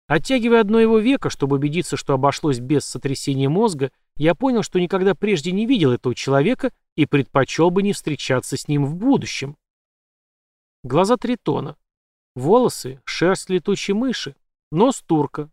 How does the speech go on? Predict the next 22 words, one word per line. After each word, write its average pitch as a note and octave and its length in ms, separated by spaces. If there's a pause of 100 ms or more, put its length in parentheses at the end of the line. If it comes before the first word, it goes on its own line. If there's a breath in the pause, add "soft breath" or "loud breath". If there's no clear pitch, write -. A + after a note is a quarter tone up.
татарский F3 560
рот. C3 220 (640)
Вывалившийся D3 800
язык C#3+ 320
напоминает C#3+ 480
филе C#3+ 320
болотной C#3 480
змеи. C3+ 420 (560)
Не F#3 140
то D4 140
чтобы E3+ 200
жуткий C3 360
урод, C3 320
но D3+ 80
его D#3 140
словно D3+ 280
создали E3 400
в C3+ 60
своём C3+ 260
котле D3 360
макбетовские C#3 760
ведьмы. B2 420